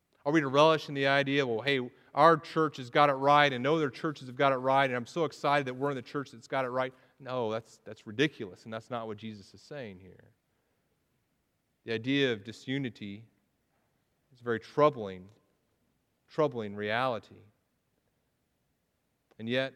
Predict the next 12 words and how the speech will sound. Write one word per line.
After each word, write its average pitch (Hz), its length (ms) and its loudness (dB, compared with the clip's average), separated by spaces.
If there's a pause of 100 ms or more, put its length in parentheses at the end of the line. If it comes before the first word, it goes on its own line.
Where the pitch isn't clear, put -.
(1500)
along 147 480 2
with 135 140 -6
the 127 80 -8
message 131 440 -4
of 110 60 -12
the 117 140 -4
angel 110 680 -6 (240)
in 110 100 -16
Luke 120 200 -10
two 131 220 -6
fourteen 113 840 -12
that 95 100 -20